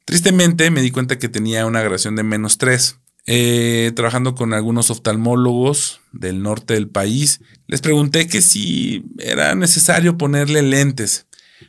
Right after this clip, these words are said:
pero la cultura en ese entonces era, "No, déjala crecer un poco, a los cinco o seis años vemos". Pues resulta que a los seis años ya tenía menos cuatro y luego entonces empezaba a tener menos cinco,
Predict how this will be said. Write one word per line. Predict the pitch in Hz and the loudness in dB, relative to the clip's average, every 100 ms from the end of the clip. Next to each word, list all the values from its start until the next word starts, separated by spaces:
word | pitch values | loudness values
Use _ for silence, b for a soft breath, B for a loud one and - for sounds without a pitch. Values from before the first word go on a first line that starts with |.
| b | b
pero | - 101 | 0 0
la | 98 | 0
cultura | 170 175 170 190 208 | 2 0 2 2 2
en | 196 | 2
ese | 185 190 | 2 2
entonces | 175 170 160 123 107 101 - - | 2 2 2 2 0 0 -4 -6
era, | - 127 139 143 139 B B B B | 0 2 2 0 -4 B B B B
"No, | - 185 - - _ _ | -4 -2 -2 -8 _ _
déjala | - 120 131 131 135 131 123 120 | -8 -2 -2 0 -2 0 0 -2
crecer | 120 117 143 | -4 -2 -2
un | 143 | 0
poco, | 165 160 147 165 165 B B B B | 0 0 0 -2 -4 B B B B
a | - | -4
los | 113 113 | -2 0
cinco | - 139 139 131 | 0 0 -2 -2
o | |
seis | 127 127 117 | -4 -2 -2
años | 127 117 117 117 - | -2 0 -2 -4 -8
vemos". | 113 98 73 - - - _ | -4 -2 -4 -10 -14 -14 _
Pues | - 117 | -6 -2
resulta | 120 143 175 | -2 0 0
que | 156 | 0
a | |
los | 120 110 | -2 0
seis | - - 127 123 131 | 2 4 4 2 0
años | 113 104 104 - b b b b b | -2 -4 -8 -12 b b b b b
ya | - 143 | -2 0
tenía | 151 143 139 | 2 2 2
menos | 139 120 113 | 2 0 0
cuatro | - 127 123 - - _ _ - | 0 0 0 -6 -14 _ _ -4
y | 131 | 0
luego | 131 139 | 2 2
entonces | 127 123 127 117 | 0 0 0 -2
empezaba | 110 - 110 | -2 -2 -2
a | 107 | -4
tener | 104 101 | -4 -4
menos | 104 98 92 | -4 -2 -2
cinco, | - 120 113 107 98 | 0 -2 -6 -8 -10